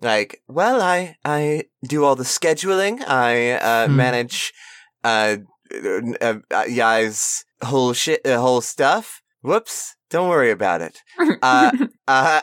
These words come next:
Speaker 1: a-, and then he's just like, like, "And I also have a, a series of lasers for net battling."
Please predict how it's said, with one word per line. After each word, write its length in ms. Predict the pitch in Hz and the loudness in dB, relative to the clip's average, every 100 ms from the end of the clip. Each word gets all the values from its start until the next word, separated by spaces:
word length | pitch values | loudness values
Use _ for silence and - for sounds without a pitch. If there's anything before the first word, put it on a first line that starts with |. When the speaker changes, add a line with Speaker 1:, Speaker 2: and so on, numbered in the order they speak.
| - | -2
Speaker 1:
a-, 200 | 143 196 _ - | -4 -4 _ -2
and 380 | 135 135 147 - _ - | 0 0 -4 -12 _ -20
then 360 | 127 127 143 143 | -12 -2 0 2
he's 160 | 143 | 0
just 180 | 147 131 | -2 0
like, 420 | 139 120 117 - _ - | 2 2 0 -8 _ 0
like, 300 | 113 107 - | 0 0 -4
"And 120 | 139 | 0
I 120 | 139 139 | 2 4
also 380 | 233 - 143 120 | 2 0 -2 0
have 240 | 117 110 | 0 0
a, 180 | 107 110 _ _ - | 0 -2 _ _ -4
a 160 | 104 95 | -2 -2
series 560 | - 208 202 127 107 | -2 -2 0 0 0
of 200 | 104 87 - | -4 -6 -14
lasers 680 | 110 127 262 214 117 90 85 | -4 0 0 0 -2 -2 -4
for 160 | - 113 | -6 -4
net 320 | 123 269 - | -2 -4 -2
battling." 680 | 123 98 90 95 107 101 | -2 -2 -2 -4 -4 -8